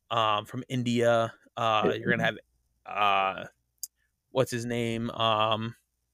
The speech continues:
Speaker 1: Anderson Peters. Um,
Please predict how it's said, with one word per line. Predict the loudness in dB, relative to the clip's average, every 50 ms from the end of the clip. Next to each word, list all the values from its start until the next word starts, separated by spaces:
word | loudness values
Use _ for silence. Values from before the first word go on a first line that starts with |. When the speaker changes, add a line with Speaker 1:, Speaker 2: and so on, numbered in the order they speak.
| _ _ _ _ _ _ _ _ _ _ _ _ _ _ _ _ _ _ _ _ _ _ _ _ _
Speaker 1:
Anderson | 0 2 2 2 2 0 -2 -4 -4
Peters. | -2 0 2 4 4 4 4 2 0 -6 -14 -18 _ _ _ _ _ _ _ _ _ _ _ _ _ _ _ _ _ _ _ _ _ _ _ _ _ _ _ _ _ _ _ _ _ 0
Um, | 4 4 6 6 6 4 4 2 2 0 -4 -6 -10 -14